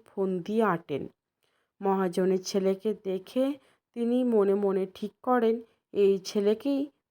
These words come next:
বর সাজিয়ে রাজকন্যার সঙ্গে বিবাহ করিয়ে দিই। বিবাহের পর মহাজন ছেলেকে অর্থকড়ি দিয়ে বিদায় করে দেব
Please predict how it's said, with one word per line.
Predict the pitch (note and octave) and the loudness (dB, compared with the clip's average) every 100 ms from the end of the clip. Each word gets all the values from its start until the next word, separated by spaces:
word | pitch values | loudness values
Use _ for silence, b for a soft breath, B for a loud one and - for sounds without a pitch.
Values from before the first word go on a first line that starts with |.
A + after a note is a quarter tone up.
| G3 | -2
বর | G3 F#3 F#3 | 4 4 4
সাজিয়ে | - G#3+ F3+ F3 A#3 A#3+ G#3 A3 B _ | -2 0 0 0 0 2 2 -2 B _
রাজকন্যার | G#3 G3+ F#3 - - B3 C4+ C4 | -2 0 0 -4 -4 -2 0 0
সঙ্গে | B3+ - A3+ G#3 A#3+ A#3+ | -2 4 4 6 4 2
বিবাহ | G3+ F3+ G3+ A3 B3+ | -4 -2 4 6 4
করিয়ে | B3 F#3 F3 F3 | 2 2 4 2
দিই। | D#3+ C#3+ - _ _ _ _ _ - | 0 -8 -10 _ _ _ _ _ -4
বিবাহের | G3 F#3 G3 F#3 F3+ | -4 0 0 2 0
পর | F3+ G3 G#3 B3 D4 b b - | -4 0 4 4 0 b b -6
মহাজন | G3 G3 F#3 F#3 F#3 G3 | -2 0 0 2 2 2
ছেলেকে | - - F#3 G3 G3+ B3+ A#3+ B3 b b - | -2 -4 0 -2 0 0 0 -6 b b -2
অর্থকড়ি | G3 G#3 - C#4 C4+ C4+ B3+ A#3+ | 0 0 -2 -4 2 4 4 0
দিয়ে | A#3+ G#3+ A3 - - | 2 2 0 -4 -18
বিদায় | F#3+ G#3 G3+ G3 F#3+ | -10 -6 0 0 0
করে | F#3 F3+ F3 | -2 0 0
দেব | D#3+ D3+ D3 | 0 -2 -2